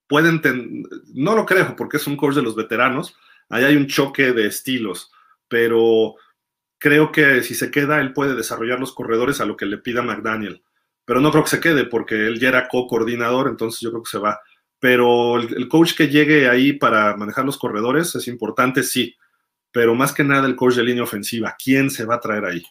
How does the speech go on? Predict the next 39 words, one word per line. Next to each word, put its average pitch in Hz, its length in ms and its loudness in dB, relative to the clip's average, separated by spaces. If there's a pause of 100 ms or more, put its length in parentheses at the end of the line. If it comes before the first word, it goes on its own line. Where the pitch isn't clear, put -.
(120)
Eso, 139 640 0 (120)
ese, 156 320 2
ese 170 200 2
para 139 240 2
mí 170 180 4
es 160 140 0
más 165 180 2
importante 170 540 -2
que 147 80 -2
el 127 100 -4
coordinador 123 540 0
ofensivo, 107 500 -10 (720)
porque 123 460 2
la 120 160 0
coordinación 135 420 0
ofensiva 160 340 -2
la 131 140 0
puede 156 160 2
tomar 151 280 2
McDaniel 147 580 0
y 135 100 -2
lo 123 120 2
va 135 60 2
a 123 40 0
hacer 127 180 -2
bien. 127 320 -2 (1200)
Pero 113 880 2
el 110 160 -6
coach 139 260 0
de 117 120 -4
línea 123 200 -4
ofensiva 113 540 -8
es 113 120 -12
vital, - 360 -10 (320)
es 110 160 -8
vital 110 320 -4
ahorita 107 300 -4
para 95 160 -6
Miami. 92 380 -10